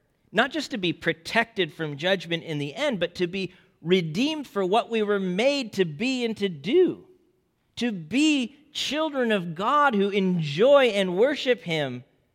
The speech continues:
forever in love and, and unending intimate relationship. And, and that,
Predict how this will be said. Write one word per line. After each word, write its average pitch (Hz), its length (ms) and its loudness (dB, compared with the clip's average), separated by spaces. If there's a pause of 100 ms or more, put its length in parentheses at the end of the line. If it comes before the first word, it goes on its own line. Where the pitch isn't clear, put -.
(320)
forever 262 640 -2 (1200)
in 190 160 -2
love 214 560 2
and, 160 180 -2
and 151 300 -6 (260)
unending 240 1000 -2 (280)
intimate 220 680 -4 (200)
relationship. 175 1300 -2 (2000)
And, 190 140 -4
and 180 180 0
that, 247 240 2